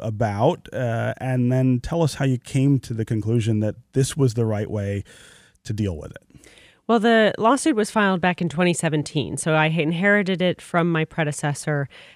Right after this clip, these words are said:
Speaker 2: And when I took office, and it, the, the lawsuit was the League of Women Voters suing the Secretary of State, arguing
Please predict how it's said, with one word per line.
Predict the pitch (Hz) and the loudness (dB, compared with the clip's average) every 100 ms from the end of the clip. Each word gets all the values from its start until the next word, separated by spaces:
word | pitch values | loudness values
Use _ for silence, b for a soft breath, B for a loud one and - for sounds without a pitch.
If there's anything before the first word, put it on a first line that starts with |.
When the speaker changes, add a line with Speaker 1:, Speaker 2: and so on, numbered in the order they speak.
| B - | B 0
Speaker 2:
And | 165 160 156 | 2 4 2
when | 143 170 - | 2 0 2
I | 151 156 | 0 0
took | - 208 - | 0 -4 -4
office, | - 175 - 156 151 | -2 -2 0 0 2
and | 170 | 0
it, | 156 175 | 0 0
the, | - 165 | -2 0
the | 190 | 0
lawsuit | 190 190 - 156 | 2 2 2 0
was | 160 | -2
the | 165 | -2
League | 180 175 | -2 0
of | 175 | 0
Women | 175 165 | 0 0
Voters | 156 156 156 147 - - | 0 0 0 -2 -6 -14
suing | - - 226 185 160 | -8 2 4 4 2
the | |
Secretary | 151 170 160 - 170 151 147 | 0 -4 -4 -4 -2 -2 -2
of | |
State, | - - 160 151 - | -4 -2 0 0 0
arguing | 170 190 170 151 143 147 | 0 0 0 -2 -2 -4